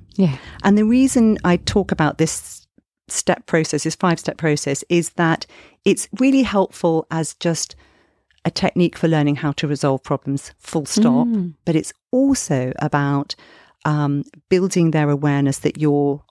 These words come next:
Speaker 2: on their side.
Speaker 1: Yes.
Speaker 2: And
Speaker 1: And they can come to you with stuff. It's, it's actually a really good opportunity, as all these things are, to, to build bridges with your kids and teach them how to, to discuss stuff, because you're not gonna agree on all of it. Of course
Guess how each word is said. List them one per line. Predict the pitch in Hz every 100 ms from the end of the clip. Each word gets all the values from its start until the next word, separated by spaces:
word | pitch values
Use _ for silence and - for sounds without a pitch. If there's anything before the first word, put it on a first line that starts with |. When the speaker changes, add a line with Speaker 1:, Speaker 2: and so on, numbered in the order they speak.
| _
Speaker 2:
on | 170 160
their | 147 139
side. | - 143 139 185 175
Speaker 1:
Yes. | - - - - _ - - _ _ _ -
Speaker 2:
And | 156 143 143 139 139 -
Speaker 1:
And | 175
they | 175
can | -
come | 170 202 226
to | 254
you | 226 185 156
with | 151 -
stuff. | - 156 147 - - - -
It's, | - 147
it's | - 160 180 -
actually | 143 - 170
a |
really | 160 156
good | 151 160 147
opportunity, | - - - 202 196 - 147
as | 147 143 -
all | 175 180
these | 165 156
things | - 151 151 147
are, | 143 147 - - - _
to, | - 170 160 -
to | - 160
build | 165 156 151 -
bridges | - 165 - 185 -
with | 151
your | 156
kids | 156 160 156 -
and | 151 151 -
teach | - 175 - -
them | 160
how | 156 160
to, | 156 - 151 _ _
to | -
discuss | 156 147 - 190 175
stuff, | - - 160 131 -
because | 165 - 160
you're | 170
not | -
gonna | 175 156
agree | - 131 135
on | 123 135
all | 123 127
of |
it. | 120 73 - -
Of | -
course | 165